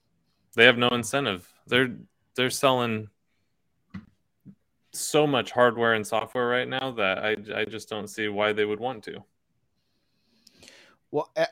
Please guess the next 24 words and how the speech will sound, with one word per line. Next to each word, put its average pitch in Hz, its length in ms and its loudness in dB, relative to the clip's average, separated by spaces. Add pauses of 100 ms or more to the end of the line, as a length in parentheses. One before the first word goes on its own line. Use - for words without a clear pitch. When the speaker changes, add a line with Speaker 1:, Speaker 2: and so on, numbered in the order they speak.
Speaker 2:
I 160 100 6
think 175 280 -2
it 214 40 2
would 185 160 2
undercut 165 560 0
their 127 100 -4
business 127 460 -4
altogether. 110 600 0
I 104 40 0
mean, 110 320 -4
the 127 100 -6
Switch 147 380 -2
has 131 180 -2
a 110 40 -6
seventy 147 420 2
s-, - 420 -6
or 123 120 0
seven, 170 680 0 (1900)
<clears throat> 139 360 -2
seven 165 320 2
hundred 160 240 4
and 123 100 -2
sixty-six 127 640 -2
million 117 720 0